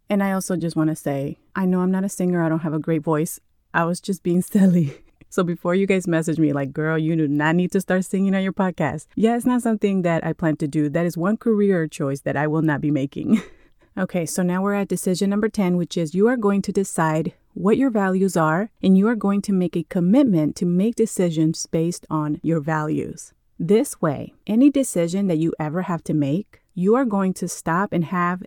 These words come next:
a guide on what you should do by taking a look at if it aligns with your values. This is why this is so important. Understanding what your values are is kind of like the tool that you can use when you need to make decisions and you're really not sure.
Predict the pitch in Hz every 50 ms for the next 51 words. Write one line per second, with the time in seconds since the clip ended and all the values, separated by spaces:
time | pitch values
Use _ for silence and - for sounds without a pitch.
0 | - - 175 165 151 - 190 196 233 233 170 143 135 135 131 - - - _ _
1 | - 185 185 180 170 180 - 196 208 220 - 254 240 180 175 170 165 151 156 151
2 | - 190 180 - 214 214 196 170 165 165 - - 156 151 143 - - - 180 175
3 | - - - - 180 175 175 165 156 156 147 143 143 139 139 160 - - - _
4 | _ - 151 156 151 - 175 170 165 190 202 - 196 175 151 139 - - - -
5 | - _ _ _ _ - 196 208 208 - 247 247 247 247 220 202 185 185 - 190
6 | 175 - - 151 147 139 - - - - - - 123 139 - _ - 196 208 220
7 | 240 262 254 - - 208 202 208 202 196 185 - 151 156 139 147 147 143 143 156
8 | 165 170 160 185 185 185 196 208 226 - _ _ - - 185 - - - - 185
9 | 175 175 190 208 208 208 196 180 170 165 - - - 165 156 180 - - - -
10 | 170 165 170 180 180 - - 170 165 - - 165 156 151 147 147 147 147 151 170
11 | - - - - - _ _ _ - - 190 185 180 180 180 196 208 214 214 208
12 | - - 208 180 170 160 - 170 160 - - 160 160 156 185 190 180 180 165 160
13 | 160 151 156 156 156 156 151 143 131 120 - - - - - -